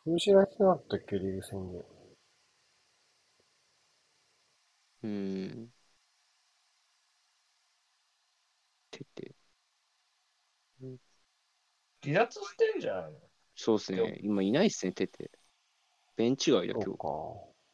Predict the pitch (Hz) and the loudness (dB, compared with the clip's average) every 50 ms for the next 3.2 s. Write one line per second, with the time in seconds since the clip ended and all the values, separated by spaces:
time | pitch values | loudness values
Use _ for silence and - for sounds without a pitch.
0 | _ _ _ _ _ _ _ _ _ _ _ _ _ _ _ _ _ _ _ _ | _ _ _ _ _ _ _ _ _ _ _ _ _ _ _ _ _ _ _ _
1 | _ _ _ _ _ _ _ _ _ _ _ _ _ _ _ _ _ _ _ _ | _ _ _ _ _ _ _ _ _ _ _ _ _ _ _ _ _ _ _ _
2 | _ _ _ _ - - - 311 349 - - - - - - 214 349 381 381 370 | _ _ _ _ -4 0 2 2 4 4 2 2 0 -2 -4 -4 -4 -2 -2 -4
3 | - - 320 | -4 -6 -10